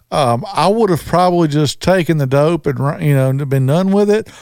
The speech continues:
or I would have just said, "This ain't gonna work for me. This ain't what I expected."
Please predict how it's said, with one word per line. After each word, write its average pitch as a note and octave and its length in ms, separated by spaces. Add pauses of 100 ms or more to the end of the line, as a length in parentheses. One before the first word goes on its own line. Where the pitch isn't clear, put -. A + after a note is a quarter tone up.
(220)
or G3 680
I D3 300
would C#3+ 200
have C#3 120
just C#3 240
said, C3 260
"This E3 220
ain't D#3+ 200
gonna A#2+ 160
work C3+ 280
for C#3 120
me. D3 220
This C#3+ 240
ain't C#3 220
what B2+ 160
I A#2 120
expected." D#3 760